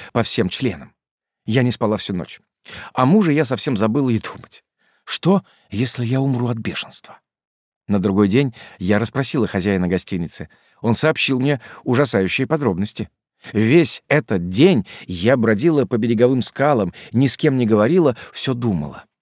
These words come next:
Бешенство. Какое страшное слово. Анри спрашивал меня: «Что с тобой? Ты как будто грустишь». Я отвечала: «Ничего, ничего». Взоры мои останавливались на море, но я его не видела. Иногда я смотрела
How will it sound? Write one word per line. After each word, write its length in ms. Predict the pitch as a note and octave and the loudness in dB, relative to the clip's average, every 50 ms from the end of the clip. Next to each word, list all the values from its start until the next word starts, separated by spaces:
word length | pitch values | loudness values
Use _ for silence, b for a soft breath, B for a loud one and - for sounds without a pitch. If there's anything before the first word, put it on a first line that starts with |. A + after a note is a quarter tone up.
| _ _ _ _ - | _ _ _ _ -16
Бешенство. 760 | E2+ E2 D#2+ E2 D#3 D#3 A#2 - - - - - - - - - _ _ _ _ _ _ _ _ _ _ - | -14 -10 -2 0 0 2 0 -2 -6 -8 -10 -10 -10 -12 -14 -14 _ _ _ _ _ _ _ _ _ _ -14
Какое 300 | - - - B2 A2+ G2+ | -12 -8 -4 -2 -2 -2
страшное 600 | - - - - - D3 E3+ - - - E3 D#3+ | -2 -6 -8 -8 -6 -6 -4 -6 -4 -6 -6 -6
слово. 480 | D3 - - C3 G2+ D#2+ C#2 C2+ - _ _ _ _ _ _ _ _ _ _ _ _ - | -6 -8 -6 -6 -6 -6 -6 -12 -16 _ _ _ _ _ _ _ _ _ _ _ _ -4
Анри 320 | - A#2+ A#2 A2 A#2+ C#3+ | 0 2 4 6 4 4
спрашивал 560 | B2+ - - B2+ C3+ C3 G#2+ - - A2 G#2+ G2+ | 2 0 0 2 2 2 2 0 -2 -2 0 2
меня: 280 | G#2 G#2 G#2+ G2+ F#2+ B B B B | 2 2 2 0 -2 B B B B
«Что 280 | - - - D#3+ C3 | -10 -4 0 0 0
с 100 | - - | 0 0
тобой? 360 | - A2+ G2 F2+ F2+ E2+ D2+ b b b b b b b | -2 -2 -2 0 -2 -4 -4 b b b b b b b
Ты 240 | - C#3+ C3 A#2+ G#2+ | 0 2 2 2 2
как 200 | - - B2+ G#2 | 0 0 -2 -2
будто 340 | G#2+ A#2+ - - - A2 F#2+ | 0 -4 -4 0 0 0 0
грустишь». 560 | F2+ G#2 B2+ C#3+ - - - G2+ D#2+ - - | 0 0 0 0 -2 -2 -4 -6 -6 -4 -2
Я 100 | F#2+ G#2+ | -2 -2
отвечала: 420 | A2+ A#2 A2+ - - A#2+ G2+ G2 B B B B | -2 -2 -6 -2 -2 -2 -2 -2 B B B B
«Ничего, 340 | F3 G#3 G3 - G#3 A3 A#3 | 0 0 0 0 -2 -2 -2
ничего». 380 | A#3 A3 - G3+ F3 E3+ E3+ _ _ _ _ _ _ _ _ _ _ _ _ _ | -2 -4 -6 -6 -8 -8 -10 _ _ _ _ _ _ _ _ _ _ _ _ _
Взоры 420 | - F#2 F#2 - - D3 D#3 C3+ B2 | -8 -6 -4 -2 0 0 0 2 2
мои 300 | A#2 A#2 A#2 A#2+ A2 G2 B B B B B | 0 2 2 0 -2 -2 B B B B B
останавливались 840 | A2 G#2 - - A2+ A2 A#2 A#2+ A#2 G#2+ G#2+ G2+ G#2 G#2 - - | -4 -4 -2 0 0 0 0 0 0 -2 -2 -2 -4 -4 -4 -2
на 120 | A2 G#2+ | -2 0
море, 400 | G#2+ G#2+ G#2+ F#2 D#2 C#2 C#2 - _ _ _ _ _ _ - | 2 2 0 0 -2 -4 -8 -16 _ _ _ _ _ _ -2
но 100 | A2 G#2 | -2 0
я 140 | F#2+ A2 A2 | 0 0 0
его 120 | G2+ G2+ | 0 0
не 140 | G2+ G#2 G2+ | -2 -2 -2
видела. 360 | G2 F2+ - - F2+ - _ _ _ _ _ B B B B B | -4 -6 -8 -10 -18 -20 _ _ _ _ _ B B B B B
Иногда 400 | B B2 A2 G2+ G2+ G#2 A#2 B2+ | B 0 0 2 2 2 2 2
я 80 | B2+ A#2 | 2 2
смотрела 540 | - A#2+ G#2+ G2+ B2 B2 C3 B2 A#2 G#2+ | 2 0 -2 -2 0 -2 0 0 0 -2